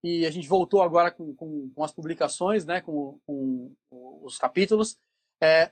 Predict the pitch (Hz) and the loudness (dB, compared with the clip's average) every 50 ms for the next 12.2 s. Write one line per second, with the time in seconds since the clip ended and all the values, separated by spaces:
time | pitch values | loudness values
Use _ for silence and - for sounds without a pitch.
0 | _ - 190 202 220 214 - 196 185 214 220 - 240 226 220 226 - - - - | _ -2 0 0 0 0 0 -2 -2 -2 -4 -4 -4 -4 -4 -6 -8 -4 2 4
1 | 220 233 262 262 - - 277 262 - 240 240 233 202 180 202 220 226 220 - - | 4 4 2 0 -6 -10 -10 -10 -8 -4 -2 0 2 4 4 4 4 2 -2 -12
2 | 139 123 131 156 165 165 - 156 151 _ - 143 143 139 135 139 139 - 160 156 | -14 -10 -8 -6 -8 -8 -8 -14 -18 _ -12 -10 -10 -10 -10 -12 -6 -2 -2 -2
3 | 147 135 - 170 175 185 190 190 - - - _ _ _ _ _ _ _ _ _ | -2 -2 -2 0 2 2 0 -2 -6 -16 -18 _ _ _ _ _ _ _ _ _
4 | _ _ _ - - _ - - 165 - - 190 202 214 202 - 185 185 170 - | _ _ _ -20 -20 _ -8 -8 -4 2 4 4 4 4 2 -2 -4 -6 -2 2
5 | 170 175 202 175 156 170 156 139 131 131 156 196 233 220 196 180 180 160 165 147 | 4 4 4 4 4 2 2 2 2 2 0 0 0 0 -2 -4 -4 -4 -6 -6
6 | - 156 - - 147 151 175 190 - - _ _ _ _ _ - 196 208 185 - | -4 -4 -4 -2 0 0 0 0 -4 -8 _ _ _ _ _ 0 0 0 0 0
7 | - 220 226 220 220 - 226 226 226 233 226 220 226 220 190 185 185 156 135 120 | 0 0 0 0 0 2 2 2 2 2 0 0 0 -2 -4 -6 -6 -6 -6 -8
8 | 113 110 _ _ - 160 160 156 _ _ _ _ - - 214 226 226 226 214 220 | -8 -10 _ _ -8 -6 -6 -8 _ _ _ _ 0 2 2 4 4 2 0 0
9 | - 208 185 196 180 - 208 202 202 208 226 240 254 269 262 - _ _ _ _ | -2 -2 -2 -2 0 4 4 6 6 6 6 6 6 4 0 -4 _ _ _ _
10 | _ _ - 220 226 208 202 247 240 185 - 151 151 147 151 165 170 - 220 240 | _ _ 0 2 2 4 4 2 2 0 -2 -10 -14 -12 -12 -14 -8 -4 -2 -2
11 | 226 220 - 220 208 185 196 175 151 190 185 226 233 185 180 202 214 196 160 175 | -2 -2 -4 -6 -4 -2 -2 -4 -4 -6 -6 -2 0 2 2 2 2 2 0 -4
12 | 160 160 196 | -6 -8 -8